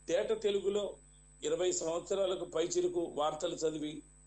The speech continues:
అలాగే డాక్యుమెంటరీస్కి ప్రొడ్యూసర్, డైరెక్టర్గా కూడా విశేషమైనటువంటి సేవలను అందించి దూరదర్శన్లో నంది అవార్డ్స్, బెస్ట్ న్యూస్ రీడర్ అవార్డ్స్ అన్నిటినీ కూడా మీ భుజస్కంధాలపై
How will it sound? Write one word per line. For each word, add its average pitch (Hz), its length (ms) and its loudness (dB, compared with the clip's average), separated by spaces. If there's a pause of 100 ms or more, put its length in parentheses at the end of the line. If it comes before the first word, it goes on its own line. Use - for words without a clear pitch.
(180)
అలాగే 165 240 2
డాక్యుమెంటరీస్కి 180 800 0
ప్రొడ్యూసర్, 165 600 0
డైరెక్టర్గా 151 500 0
కూడా 147 240 2
విశేషమైనటువంటి 156 1300 -2 (480)
సేవలను 170 460 2
అందించి 160 580 -4 (380)
దూరదర్శన్లో 156 840 2 (480)
నంది 180 300 2
అవార్డ్స్, 180 560 4
బెస్ట్ 156 320 0
న్యూస్ 165 580 -2 (320)
రీడర్ 156 360 2
అవార్డ్స్ 151 680 0 (440)
అన్నిటినీ 214 440 0
కూడా 202 220 2
మీ 175 160 0
భుజస్కంధాలపై 180 1120 0